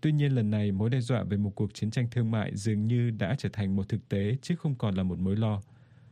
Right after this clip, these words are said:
Ông Tauran, một nhà kinh tế học và cũng là nhà nghiên cứu cao cấp của Viện Brookings,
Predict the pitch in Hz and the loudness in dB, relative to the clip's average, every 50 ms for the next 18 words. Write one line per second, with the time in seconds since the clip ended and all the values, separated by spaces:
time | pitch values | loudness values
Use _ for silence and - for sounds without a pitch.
0 | - - - - - - 135 139 127 117 - 123 131 131 127 131 127 127 120 117 | -20 -20 -20 -8 -2 0 2 2 2 0 0 0 0 2 2 2 2 2 2 0
1 | 117 - - - - - - - - 120 104 107 117 117 117 117 - 139 131 120 | -2 -6 -10 -20 -20 -20 -8 -2 0 0 0 2 2 2 2 2 0 0 0 2
2 | - 143 139 139 120 - - - 110 113 101 - - 135 139 131 113 107 101 101 | 2 2 2 2 0 -2 -4 -4 -2 -2 -2 0 0 0 0 2 2 2 2 2
3 | 104 104 101 113 120 120 117 - - 107 107 110 120 120 - 127 117 113 - 160 | 2 2 2 2 2 2 0 0 -2 0 0 0 0 0 0 0 0 0 0 -2
4 | 180 185 - - - 107 87 110 104 - 113 120 139 135 - 123 120 117 110 104 | -2 -2 -4 -2 -2 0 0 0 -2 0 0 -2 -2 0 0 0 2 2 0 -2
5 | - | -4